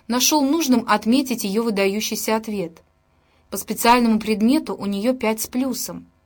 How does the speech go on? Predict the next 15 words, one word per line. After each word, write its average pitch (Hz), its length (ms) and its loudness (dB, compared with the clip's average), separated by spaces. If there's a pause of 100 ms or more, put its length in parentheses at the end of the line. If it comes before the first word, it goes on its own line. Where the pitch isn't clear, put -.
но 170 140 -6
она 185 200 -2
не 220 140 2
принята. 214 580 -4 (540)
А 196 100 0
вот 214 180 2
юноша, 254 600 0
у 180 80 -10
него 190 220 2
пятнадцать 214 560 0
баллов 202 380 2
из 185 80 -6
двадцати, 190 680 -6 (260)
он 208 200 -4
принят. 185 420 -8